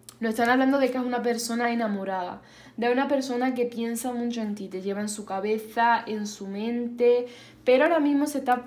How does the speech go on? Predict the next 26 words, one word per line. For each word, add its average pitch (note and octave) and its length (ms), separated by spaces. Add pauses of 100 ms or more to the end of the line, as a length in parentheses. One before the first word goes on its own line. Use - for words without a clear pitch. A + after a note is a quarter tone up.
(100)
comportando B3 560
bastante A#3 500
justa B3+ 480
porque A#3+ 380
tiene A#3+ 360
que B3+ 80
arreglar A3 460
cosas B3+ 640
en A3+ 180
su A3 160
economía, G#3 760
en A3 160
su G#3+ 180
trabajo. F#3+ 580 (360)
Eso C#4 260
está D4 200
haciendo C4 480
que C4 60
a A#3+ 60
día A#3 160
de A#3+ 180
hoy A#3+ 420 (1500)
no B3+ 360
te B3 120
diga G#3+ 280
nada, A#3 460